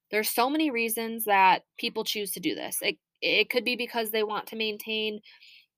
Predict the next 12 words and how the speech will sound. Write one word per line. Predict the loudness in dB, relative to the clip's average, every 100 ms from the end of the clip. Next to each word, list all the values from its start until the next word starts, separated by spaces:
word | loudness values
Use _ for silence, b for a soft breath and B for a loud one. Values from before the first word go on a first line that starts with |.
| _ -4
you | 0
know, | 4 4 2 -2 4
family | 6 6 2 -4 -2 -4 -8 b _
under | 4 4 2
one | 0 -2
roof | -2 0 0 -2 -6 -4
for | -2
the | -2
sake | 0 -2
of | -2
their | -4
children. | -2 -4 -4 -6 -10